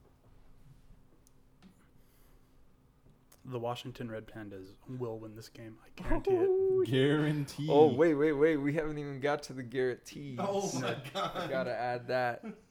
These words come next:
Speaker 2: We have to finish with the Garrett tease. Are you making your Garrett tease?
Speaker 1: Can I make it now?
Speaker 2: Oh,
Speaker 3: Is
Speaker 2: you can make it now if
Speaker 1: Did
Speaker 2: you're
Speaker 1: I have
Speaker 2: sure
Speaker 1: to make
Speaker 2: about
Speaker 1: it
Speaker 2: it.
Speaker 1: at the end of the show? I wanna make it now.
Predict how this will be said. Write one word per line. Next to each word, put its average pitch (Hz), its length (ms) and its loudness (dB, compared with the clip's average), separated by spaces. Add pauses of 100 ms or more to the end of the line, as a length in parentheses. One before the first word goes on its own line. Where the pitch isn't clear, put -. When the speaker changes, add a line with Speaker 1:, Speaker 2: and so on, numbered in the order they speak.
(300)
Speaker 2:
We 127 200 -8
have 120 260 -6
to 120 80 -14
finish 113 380 -14
with 120 180 -16
the 117 60 -14
Garrett 110 360 -12
tease. 117 600 -12
Are 120 80 0
you 120 100 -4
making 123 300 -4
your 120 120 -6
Garrett 120 320 -2
tease? 131 420 -8
Speaker 1:
Can 135 100 -4
I 127 60 2
make 127 160 -2
it 117 100 -4
now? 127 320 -4
Speaker 2:
Oh, 147 120 0
Speaker 3:
Is 127 100 0
Speaker 2:
you 147 80 -2
can 143 160 -8
make 107 180 -8
it 98 80 -8
now 113 280 -4
if 95 100 -10
Speaker 1:
Did - 80 -8
Speaker 2:
you're 135 60 0
Speaker 1:
I 139 60 4
have 135 100 4
Speaker 2:
sure 123 100 0
Speaker 1:
to 156 60 4
make - 80 2
Speaker 2:
about 190 100 2
Speaker 1:
it 131 40 0
Speaker 2:
it. 131 40 -2
Speaker 1:
at 120 60 -4
the 127 120 -6
end 151 120 -4
of 160 40 -4
the 156 80 -4
show? 175 160 -2
I 160 60 2
wanna 147 160 0
make 135 160 -2
it 120 80 -8
now. 131 220 -4